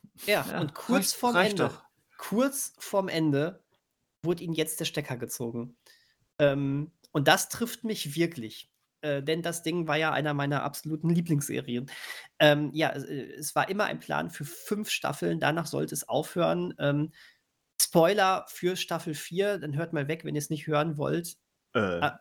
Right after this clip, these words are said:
Speaker 2: ja.
Speaker 1: nein. <laughs> Äh, es ist so ein halber Spoiler. Es, äh, am Ende von Staffel vier wird sehr deutlich gemacht, dass es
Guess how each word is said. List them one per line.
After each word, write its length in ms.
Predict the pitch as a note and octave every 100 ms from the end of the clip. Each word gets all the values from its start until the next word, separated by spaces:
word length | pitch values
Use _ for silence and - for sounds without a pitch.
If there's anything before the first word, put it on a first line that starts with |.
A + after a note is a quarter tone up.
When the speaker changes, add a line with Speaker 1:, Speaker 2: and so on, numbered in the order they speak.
| -
Speaker 2:
ja. 360 | A2+ F#2 A#2+ D3+ _ _ B2 -
Speaker 1:
nein. 240 | E3 E3 -
<laughs> 40 | C#3 - C#3+ F#3+ - - E3 -
Äh, 180 | F#3+ E3
es 160 | D3+ -
ist 140 | D#3+
so 100 | E3+
ein 140 | D#3+
halber 200 | D#3 E3+
Spoiler. 540 | D#3+ - C#3+ C#3 C3 -
Es, 220 | D3 -
äh, 200 | A2+ C#3 -
am 140 | D3+
Ende 260 | F3 G3 G3+
von 160 | F#3
Staffel 280 | E3+ F3 F3
vier 180 | - D#3+
wird 120 | D3+
sehr 200 | C3 F#3+
deutlich 380 | G3 G#3 G#3+ E3+
gemacht, 320 | F#3 D#3 C#3+
dass 160 | D#3 D3
es 300 | C#3+ -